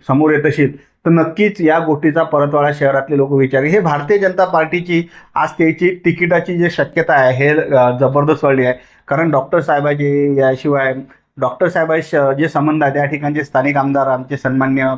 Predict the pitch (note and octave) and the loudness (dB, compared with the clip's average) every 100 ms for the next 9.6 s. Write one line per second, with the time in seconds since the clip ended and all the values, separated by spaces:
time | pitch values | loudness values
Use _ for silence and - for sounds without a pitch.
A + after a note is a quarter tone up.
0 | C3 C3 A#2+ B2 C3+ C3+ C#3 C3 B2+ _ | -4 -4 -2 -2 -2 0 0 -2 -4 _
1 | _ - C#3+ C#3 D#3+ D#3+ D#3 - D3 D3+ | _ -2 0 2 2 2 0 -2 0 0
2 | D3 D3 C#3+ C3+ C3+ C#3 D3+ D#3 E3+ D3 | 2 2 4 2 0 0 0 0 0 0
3 | C#3 C3+ C3 C#3+ C#3+ D3+ C#3+ D3+ - _ | 2 2 2 2 0 0 0 -2 -10 _
4 | - D3+ D3 F3 F#3 F#3 F3+ F3 F3 F3+ | -6 -4 -2 -2 0 -2 0 -2 -2 -2
5 | F3 D#3+ D3+ D#3+ D#3 E3 D#3 E3 D#3+ D3+ | -2 -2 -2 0 -2 -2 -2 -2 0 2
6 | D#3 D3+ E3 D#3+ D#3+ D3 C#3+ D3 C#3 D3 | 2 0 2 2 0 0 0 0 -4 -2
7 | D3 C#3+ D3 C#3+ C#3 C#3+ C#3+ C#3 C#3+ D3 | 0 0 0 0 0 -2 0 0 0 0
8 | D3 C#3+ C#3 - - - - D3+ D3 D#3+ | -2 0 0 -2 -20 -12 0 2 4 4
9 | D#3+ - C3 D3 D3 D#3+ | 2 0 0 0 0 -4